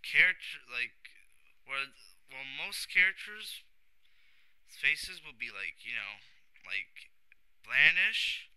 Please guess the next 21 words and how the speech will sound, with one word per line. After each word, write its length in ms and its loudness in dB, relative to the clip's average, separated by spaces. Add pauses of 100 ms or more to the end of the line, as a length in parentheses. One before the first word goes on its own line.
(760)
There 160 -4
will 160 -10
be 80 0
some 240 -6
times 320 -4
where 80 -16
some 320 -4
characters, 720 -2
our 160 -8
faces 640 -2
are, 160 -12
like, 320 -12
ultra 240 -8
detailed, 480 -4 (320)
and 160 -6
then 160 4
you, 160 -2 (160)
and 80 -2
there 160 -4
are 160 -6
some 160 -12